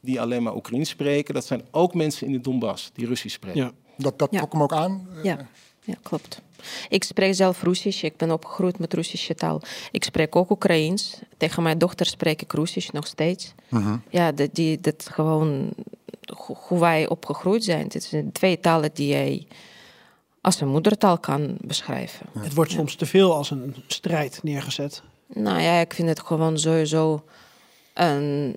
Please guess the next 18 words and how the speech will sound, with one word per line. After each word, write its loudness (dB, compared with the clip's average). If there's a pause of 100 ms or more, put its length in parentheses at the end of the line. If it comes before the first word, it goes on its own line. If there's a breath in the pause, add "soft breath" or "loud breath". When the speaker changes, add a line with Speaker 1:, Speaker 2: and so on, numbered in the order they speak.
(160)
Speaker 4:
op 2
dit 4
moment 4
in 0
ieder 2
geval 0
doelloze 2
strijd. 0
Want, -4
eh, 0 (120)
mensen 0
die -4
in 0
Oekraïne, 0
die -2
Oekraïense 2
burgers 0
zijn, -2